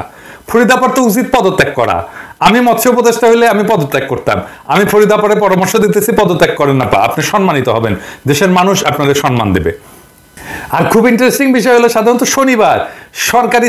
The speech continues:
ছুটির দিন, তাই সচিবালয় বন্ধ থাকে। তবে গত শনিবার যেদিন এই অর্ডারটা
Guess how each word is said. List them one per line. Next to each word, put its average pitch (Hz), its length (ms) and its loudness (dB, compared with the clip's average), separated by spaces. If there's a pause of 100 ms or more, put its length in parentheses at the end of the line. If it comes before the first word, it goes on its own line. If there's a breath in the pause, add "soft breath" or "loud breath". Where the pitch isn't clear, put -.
ছুটির 208 340 2
দিন, 127 160 2
তাই 160 180 2
সচিবালয় 214 520 2
বন্ধ 160 140 2 (120)
থাকে। 82 240 -4 (800 soft breath)
তবে 160 220 4
গত 240 120 2 (120)
শনিবার 262 360 2
যেদিন 208 260 2
এই 226 140 0
অর্ডারটা 190 280 0